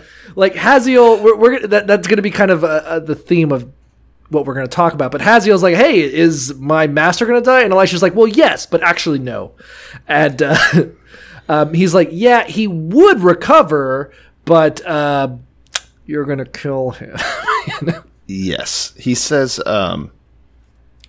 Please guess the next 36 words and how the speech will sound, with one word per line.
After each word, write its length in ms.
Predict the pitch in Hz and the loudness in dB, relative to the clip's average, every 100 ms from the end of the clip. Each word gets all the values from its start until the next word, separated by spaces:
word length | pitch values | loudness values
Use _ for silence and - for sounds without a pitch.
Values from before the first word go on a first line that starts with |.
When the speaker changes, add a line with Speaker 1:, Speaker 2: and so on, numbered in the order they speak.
| _ | _
Speaker 2:
he 120 | - | -6
st-, 240 | 120 - 107 | -6 -4 -4
basically 380 | 135 - 170 107 | -4 -2 -2 -4
it 120 | 98 | -2
then 160 | 147 | -2
says 280 | 180 156 117 | -2 -2 -4
that 280 | 110 95 - - | -4 -6 -6 -6
Elisha 480 | 95 113 117 110 | -2 -2 -2 -6
stares 760 | - - - 107 113 87 87 - | -4 -4 -4 -2 -2 -2 -2 -4
into 340 | 104 101 - 87 | -4 -8 -8 -10
him 100 | 87 | -8
until 380 | 107 104 - 120 | -6 -6 -4 -4
Hazael 480 | - 110 92 123 127 | -4 -6 -2 -4 -4
became 380 | 117 - 135 135 | -8 -8 -4 -4
embarrassed. 680 | 101 101 85 - - - _ _ _ - - _ _ | -4 -4 -6 -6 -8 -8 _ _ _ -20 -20 _ _
Um, 240 | 107 98 82 | -4 -4 -6
and 220 | 104 92 | -6 -4
then 460 | 107 226 127 107 110 _ | 0 0 0 -4 -10 _
the 100 | 107 | -4
man 240 | 110 120 | -2 -2
of 100 | 117 | -4
God 260 | 110 98 95 | -2 -2 -2
started 380 | - 98 95 90 | -6 -4 -4 -6
to 100 | 95 | -12
weep. 360 | 92 85 - - _ _ | -10 -12 -14 -18 _ _
Okay, 260 | - - 101 | -12 -6 -4
so 220 | 95 113 | -2 -4
this 180 | 110 220 | -2 -4
is 140 | 196 | -4
a 40 | 120 | -6
very 360 | 92 104 98 | -4 -4 -4
creepy 420 | 85 - 104 95 92 | -6 -8 -8 -6 -8
situation. 640 | - 85 76 78 - - - - _ _ - | -6 -8 -8 -8 -10 -12 -20 -20 _ _ -6
Imagine 400 | 131 131 - 92 | -2 -2 -4 -8
you're 120 | 104 | -4
Hazael. 440 | 110 98 95 76 | -4 -4 -6 -8